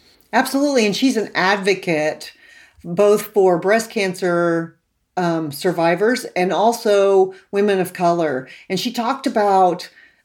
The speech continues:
all the needs that are out there in the community and how they find out, they work with the community to find out these things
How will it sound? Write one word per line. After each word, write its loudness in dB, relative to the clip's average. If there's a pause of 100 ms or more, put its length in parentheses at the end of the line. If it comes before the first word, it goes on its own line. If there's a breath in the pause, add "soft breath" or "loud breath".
(120)
all 6
the 0
needs 0
that -2
are 2
out 2
there 0
in -2
the -4
community -2
and -2
how 0
they 0
find -4
out, 2
they 0
work 0
with 0
the -4
community -2
to -4
find -4
out 0
these -6
things -4